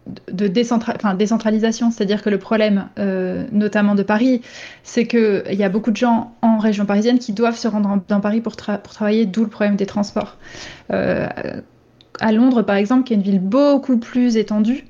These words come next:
euh, tu travailles dans ton quartier en général. Tu sors pas vraiment de ton quartier, tu as tes commerçants dans ton quartier.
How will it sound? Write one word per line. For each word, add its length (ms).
euh, 160
tu 140
travailles 260
dans 100
ton 120
quartier 340
en 60
général. 420
Tu 120
sors 160
pas 100
vraiment 240
de 60
ton 80
quartier, 420
tu 140
as 80
tes 120
commerçants 380
dans 120
ton 120
quartier. 400